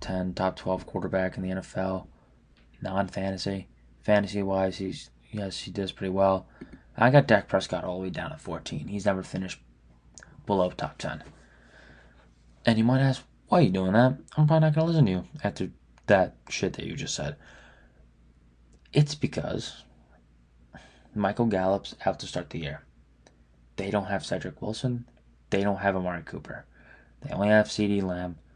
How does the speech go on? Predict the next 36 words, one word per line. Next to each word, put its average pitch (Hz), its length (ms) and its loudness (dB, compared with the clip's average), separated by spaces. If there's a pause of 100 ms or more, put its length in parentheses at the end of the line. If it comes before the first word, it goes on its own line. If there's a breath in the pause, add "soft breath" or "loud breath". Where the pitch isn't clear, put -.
(260 soft breath)
The 101 140 4
offensive 104 420 2
line 95 200 2
is 92 100 -4
significantly 98 640 -4
worse. 92 400 -4 (500 soft breath)
Ezekiel 107 460 0
Elliott 98 320 2
is 92 180 -4
not 98 360 0
Ezekiel 95 440 -2
Elliott 92 320 -2
anymore. 87 580 -8 (500 soft breath)
Yeah, 110 180 8
Ton-, 107 280 -4
yeah, 104 140 4
they 101 120 4
got 95 160 2
Tony 95 280 -4
Pollard, 92 440 0 (240 soft breath)
who - 80 -6
might 95 220 0
line 95 180 0
up 90 100 -6
in 92 80 -6
the 90 300 -8
slot - 320 4
receiver, 92 380 -6 (260 loud breath)
but 120 120 2
their 120 80 4
number 110 240 4
two 101 220 -2
receiver 95 380 0
is 90 100 -4
James 92 260 -6
Washington. - 500 -10